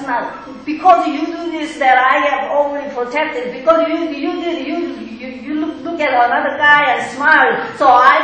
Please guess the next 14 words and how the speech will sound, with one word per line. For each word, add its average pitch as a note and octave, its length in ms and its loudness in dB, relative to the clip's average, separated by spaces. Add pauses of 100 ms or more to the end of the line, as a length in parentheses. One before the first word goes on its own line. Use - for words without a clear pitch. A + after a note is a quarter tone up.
get - 160 -4
jealous. D#4 540 -4
No. D#4+ 760 0 (1080)
Not D#4 380 4
because D4 260 0
of C4 460 0 (100)
so-and-so A#3 500 -2
did A3 320 -8
what. F#3+ 380 -2 (380)
It's A#3+ 240 -4
because G#3 360 -6
of F#3 540 -6
what's G3+ 320 -6 (220)
in F#3+ 520 -10